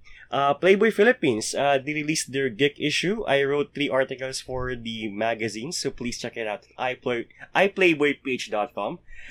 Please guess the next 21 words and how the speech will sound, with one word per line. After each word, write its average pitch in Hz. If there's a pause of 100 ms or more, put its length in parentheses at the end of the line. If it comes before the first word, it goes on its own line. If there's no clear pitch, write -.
(120)
And 127
also, 202
uh, 147 (320)
vote 160
for 185
your 180
favorite 190
playmate 175
by 127
logging 143
in 139
at 117
playboy 151
p 156
h -
dot 143
com. 170 (180)
Ayan. 101 (400)
And 160
also, 220
uh, 160